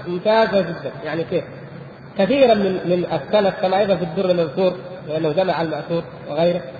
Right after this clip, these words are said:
يقولون، يعبرون عن أنفسهم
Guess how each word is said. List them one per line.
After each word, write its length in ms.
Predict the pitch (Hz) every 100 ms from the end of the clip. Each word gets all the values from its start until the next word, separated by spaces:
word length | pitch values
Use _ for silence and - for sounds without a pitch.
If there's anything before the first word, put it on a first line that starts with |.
| - - - - - -
يقولون، 560 | 175 202 226 247 254 240 240 - - - - - - - - - 165
يعبرون 400 | 170 180 180 226
عن 220 | 202 196
أنفسهم 500 | 190 208 202 208